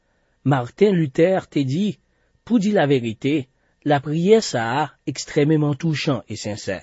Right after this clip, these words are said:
li revele nou sa ki pi intim sou nou menm, tankou sou Papa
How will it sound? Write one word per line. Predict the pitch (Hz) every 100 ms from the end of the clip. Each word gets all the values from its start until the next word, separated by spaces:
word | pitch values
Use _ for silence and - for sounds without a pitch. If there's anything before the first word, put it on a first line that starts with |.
| _ _ _ _ _ -
li | 131 135 117
revele | 147 160 151 127
nou | 123 175 160
sa | - -
ki | 135 127
pi | - 160 -
intim | 151 135 170 147
sou | - 143
nou | 139
menm, | 131 180 143 -
tankou | 110 117
sou | 117 107
Papa | 107 117 110 90